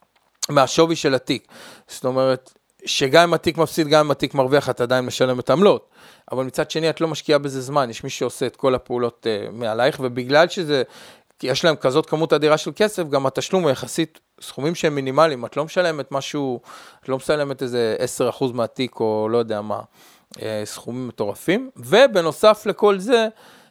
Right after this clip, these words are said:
עוד יתרון גדול שיש לך, זה שמי שמנהל לך את הכסף זה לא את, זה מישהו יותר מקצועי, אבל יותר חשוב שזה לא את. אם דיברנו על state of mind, להרבה אנשים קשה לצאת מה-state of mind של משקיע, ושזה מישהו אחר, זה אנליטי.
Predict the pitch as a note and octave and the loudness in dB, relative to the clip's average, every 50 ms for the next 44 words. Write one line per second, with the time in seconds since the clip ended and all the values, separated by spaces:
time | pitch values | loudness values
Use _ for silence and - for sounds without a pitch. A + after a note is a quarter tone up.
0 | _ _ C#3 D#3+ E3+ F3 F#3+ - - F3 F3 F#3+ G3 F#3+ F#3+ E3+ E3 F3+ F3 F#3 | _ _ 0 2 2 2 0 2 2 4 4 4 2 2 0 0 0 2 4 2
1 | F3+ F3 - - G3 G#3 G3+ - A3 F3 D3 D3 D3 C#3 - - D#3 D3 C#3+ - | 2 0 2 2 2 2 2 0 -2 -2 -2 -2 -6 -4 -2 0 2 2 2 0
2 | - C#3+ D3 D#3+ - - F#3 F3 E3 E3 E3 E3 D#3 - - D#3 - F3+ D#3+ - | -4 -8 -6 -6 -4 -2 -2 0 2 4 4 2 2 0 -2 -2 -2 -2 -4 -4
3 | F3 D3 C3+ C#3+ D#3 D3+ E3 D#3+ E3+ F#3 F#3 F3+ F3+ F3+ _ - _ _ _ _ | -6 -6 0 0 4 4 6 6 8 6 6 6 2 -2 _ -20 _ _ _ _
4 | - B2 B2 C3 D3+ D#3 - E3+ D3+ - F3+ F3 E3+ E3 - - - F#3+ G3 A3+ | -12 -10 -6 -6 -6 -4 -2 -4 0 2 2 2 2 0 -8 -2 2 4 4 4
5 | G#3+ G#3 G#3+ - - - - - _ _ - B2 B2+ B2+ C3+ - F#3 F3 F3 - | 2 -2 -6 -16 -20 -20 -20 -20 _ _ -8 -4 -2 -2 -2 -2 -4 -6 -6 -8
6 | G3+ F3 - - E3+ E3+ E3+ F3 F3 F3+ F3+ E3+ - D#3+ C#3+ C3 C3+ C3 D3 D#3 | -8 -6 -2 0 2 4 6 6 8 8 6 4 2 -6 -4 -4 2 4 6 6
7 | E3+ E3+ E3 D#3 - - - F3 D#3+ - E3+ D#3 F3+ F#3 F3 D#3+ C#3 C3+ C3 C#3+ | 6 4 0 0 -2 -2 -2 -2 0 0 -2 2 2 0 2 2 2 0 2 2
8 | D#3 D#3+ D#3 - - F3+ D#3+ - D3+ C3+ - - F#3+ F3+ E3+ C3+ C3 B2+ - - | 0 0 0 -4 -8 -10 -6 -6 -6 -4 2 2 2 2 2 0 -4 -4 -2 -2
9 | D#3+ - D#3+ C#3+ C#3 - - E3 D3 - D3 C#3 D#3 D#3+ D#3+ D#3 - D3+ D3 D3 | -2 0 -2 -4 -2 0 -2 -2 0 -2 -6 0 2 2 2 0 -6 -8 -8 -8
10 | C#3+ - - G#3+ G3+ F3+ D#3 D3 - C#3+ C3 C#3 D3+ D3+ - D#3 C#3 - - D#3 | -8 -6 -2 -2 0 0 -2 -6 -8 -10 -10 -10 -10 -6 -4 -4 -4 0 -2 -2
11 | C#3+ C3 B2+ B2 A#2+ A#2 A2+ A2+ A2+ _ - | -2 -2 -6 -8 -8 -12 -14 -14 -16 _ -20